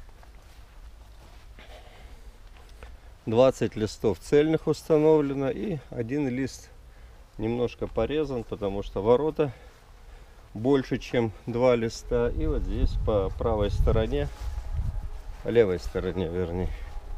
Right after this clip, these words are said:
забор ушёл в недостачу. То есть вот здесь вот немного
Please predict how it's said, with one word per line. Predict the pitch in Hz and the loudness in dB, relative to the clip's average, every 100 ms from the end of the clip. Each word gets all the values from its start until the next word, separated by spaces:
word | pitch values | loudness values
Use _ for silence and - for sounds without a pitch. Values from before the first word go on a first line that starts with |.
| - - - - - - - - - - | -10 -14 -16 -16 -18 -20 -20 -20 -20 -10
забор | 95 104 117 143 156 | -2 2 2 2 0
ушёл | 101 - - 131 123 98 - - - - - - - - - - - - | 0 -2 -4 -2 -4 -6 -16 -18 -20 -20 -20 -20 -20 -20 -20 -20 -20 -12
в | 107 | -4
недостачу. | 110 117 110 - - 98 82 - | -2 2 0 -2 0 0 0 -6
То | - | -4
есть | 98 87 | -4 -4
вот | - | -4
здесь | 92 117 123 | -4 -4 -4
вот | 92 - | -4 -2
немного | 95 98 95 95 | -2 0 2 2